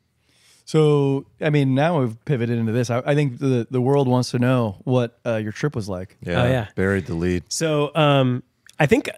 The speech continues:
Speaker 3: the most thing that talked about on this trip before we, before I went was the flight from Nepal
Speaker 2: Right.
Speaker 3: into Bhutan. So Nepal, first of all, insane, like, incredibly dense, like, intensity at all points.
Speaker 1: It's like
Speaker 3: I
Speaker 1: a
Speaker 3: think
Speaker 1: downtown, like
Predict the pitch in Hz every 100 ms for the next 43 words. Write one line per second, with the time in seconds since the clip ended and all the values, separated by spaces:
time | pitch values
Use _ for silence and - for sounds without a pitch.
0 | - 156 156 143 156 190 208 247 247 196
1 | - 180 180 196 180 180 - 190 190 151
2 | 139 - 147 151 165 156 156 - 139 156
3 | 160 143 127 147 143 123 117 - 135 123
4 | 156 _ _ _ _ _ - 131 120 113
5 | 113 _ - 127 - - 123 127 147 -
6 | 87 90 - 143 139 127 - 127 135 135
7 | 131 117 147 135 180 175 156 - 131 -
8 | 117 107 104 _ _ _ _ - 175 143
9 | - - 110 101 101 _ - 123 113 -
10 | _ _ _ _ - 147 - 196 165 139
11 | 117 - 131 127 123 - - _ _ _
12 | 139 131 - _ - 180 180 - - 147
13 | - 139 135 139 - 143 135 135 - 135
14 | 131 - 160 143 131 135 139 127 110 147
15 | 226 214 131